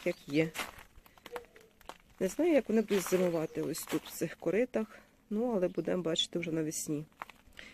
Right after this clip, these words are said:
Як вони при такій кількості вологи, наприклад. Ось ще тут поглянемо.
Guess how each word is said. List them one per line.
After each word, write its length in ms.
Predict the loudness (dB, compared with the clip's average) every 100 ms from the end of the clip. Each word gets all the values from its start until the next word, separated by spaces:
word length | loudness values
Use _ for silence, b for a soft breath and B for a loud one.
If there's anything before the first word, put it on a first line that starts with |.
| B B B B B -20 -20 -20 -14
Як 260 | -4 -4 0
вони 160 | -2
при 140 | 0 -2
такій 280 | -4 -2 -2
кількості 580 | 0 0 0 -2 -2
вологи, 420 | 2 4 4 4 2
наприклад. 540 | 0 2 0 2 -2 -4 -12 -18 -20 -20 -20 -16 -14 -12 -14 -18 -20 -20 -6
Ось 140 | -2 0
ще 160 | 0
тут 160 | 0 -4
поглянемо. 600 | -4 -4 0 2 2